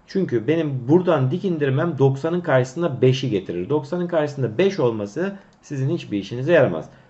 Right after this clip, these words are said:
Doksanın karşısı sekiz ise otuzun karşısı dört. Burası dört kök üç, burası bir. E, ben de çok güzel çizmişim ki burası bir bu kadarlık, dört bu kadarlık. Yani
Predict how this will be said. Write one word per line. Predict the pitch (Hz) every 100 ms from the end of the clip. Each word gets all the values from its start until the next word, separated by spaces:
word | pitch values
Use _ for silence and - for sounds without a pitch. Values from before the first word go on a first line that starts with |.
| -
Doksanın | 156 151 190 190
karşısı | 185 156 135 -
sekiz | 156 156 143
ise | - 175 180
otuzun | 139 139 135 160
karşısı | 131 104 92 - - 82
dört. | 123 165 180 - - _ -
Burası | 127 110 - 90
dört | 131 127 -
kök | 170 175
üç, | 180 175
burası | 135 135 156 135
bir. | 98 - - _ _ -
E, |
ben | 123 127
de | 131
çok | 131 131
güzel | 120 113
çizmişim | - 110 131 170 135
ki | 98 104
burası | 107 - 101
bir | 113 104 -
bu | 113 113
kadarlık, | 92 92 117 147 - 104
dört | 113 127 131
bu | 107
kadarlık. | 104 92 85 87
Yani | 107 98